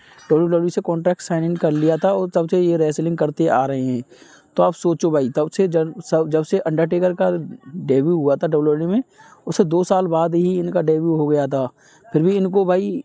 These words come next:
डब्ल्यूडब्ल्यूई में इतना अच्छा पुश नहीं मिला जितना कि भाई और रेसलर को मिला है। जैसा आप सभी को बता दूं भाई डब्ल्यूडब्ल्यूई में उसी रेसलर को पुश दिया जाता है जिसको भाई वो बहुत ज़्यादा हैंडसम होता है, क्योंकि जेफ हार्डी इतने हैंडसम नहीं थे जैसे कि, जैसे कि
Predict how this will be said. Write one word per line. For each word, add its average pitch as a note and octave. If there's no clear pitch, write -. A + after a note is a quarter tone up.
डब्ल्यूडब्ल्यूई F3
में F#3+
इतना F#3
अच्छा F3
पुश -
नहीं E3
मिला D#3
जितना E3
कि F3
भाई F#3+
और E3
रेसलर D#3
को D3
मिला C#3
है। B2
जैसा D3
आप E3+
सभी F#3
को F3
बता E3
दूं F3
भाई F#3
डब्ल्यूडब्ल्यूई F3
में F3+
उसी G3
रेसलर F3+
को F3
पुश F3
दिया D#3+
जाता D#3
है G3
जिसको G3+
भाई F#3
वो G#3
बहुत D#3+
ज़्यादा E3
हैंडसम E3
होता D3
है, C#3+
क्योंकि F#3
जेफ D3+
हार्डी E3+
इतने F3
हैंडसम D#3+
नहीं E3
थे F3
जैसे D#3+
कि, F#3
जैसे E3
कि G#3+